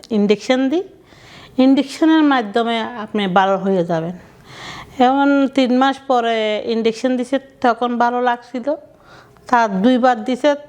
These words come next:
আর ভালো লাগতেছে না। এখন রাহুল স্যার বলতেছে কি, "এটা তো বয়স কম, আপনার গিয়াটা কম, এ, বয়সটা কম,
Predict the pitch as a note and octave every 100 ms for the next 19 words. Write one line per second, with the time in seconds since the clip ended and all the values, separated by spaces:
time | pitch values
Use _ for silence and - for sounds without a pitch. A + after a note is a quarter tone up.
0 | - - - - G3+ G3+ G3+ G3+ G3+ G3
1 | - G3 G3+ F#3 F#3 - - - - -
2 | - - - C4 C#4+ C#4+ C#4 C#4 G#3 A3+
3 | - - - A3 G#3+ A#3+ C#4+ D4+ C#4 C#4
4 | B3 A#3+ A#3 A#3+ C4 B3+ C4 A#3+ A#3 A#3
5 | A3+ A#3 A3+ G3 A3+ A3+ G#3+ - - C4
6 | C4+ - _ - - - G#3+ A3 A#3 A3+
7 | G#3 G#3+ G#3+ G#3+ A#3+ A#3+ G#3+ - - -
8 | - - _ - - - G3 G3 - F#3+
9 | F3+ G#3+ A3+ A3 A#3+ A#3+ A3+